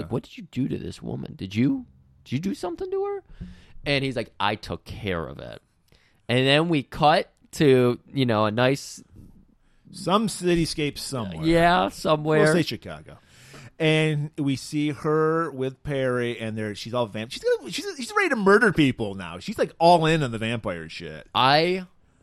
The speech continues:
Speaker 1: uh, I'm gonna give her a pass. You know what I think she's doing? I think she's finding all of the friends who abandoned her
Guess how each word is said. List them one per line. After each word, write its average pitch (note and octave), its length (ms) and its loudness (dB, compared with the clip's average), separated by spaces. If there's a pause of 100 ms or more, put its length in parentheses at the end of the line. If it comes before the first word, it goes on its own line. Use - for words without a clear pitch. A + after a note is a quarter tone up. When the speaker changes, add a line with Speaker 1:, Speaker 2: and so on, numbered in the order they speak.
(440)
Speaker 1:
uh, D3 320 6
I'm D3 100 -2
gonna E3+ 140 0
give D#3+ 140 -2
her C#3+ 60 2
a C#3 40 0
pass. C#3 340 -2
You C3 80 -8
know C#3 100 -2
what D3+ 120 0
I D3 80 0
think C#3+ 180 -4
she's C3 220 -8
doing? D3 400 -2 (280)
I A#2 100 -8
think D#3+ 280 -8
she's - 220 -12
finding C#3 340 0
all B2+ 140 8
of C3 80 4
the B2 80 -2
friends C3 340 0
who C3+ 80 -8
abandoned A#2 420 -2
her D3 300 0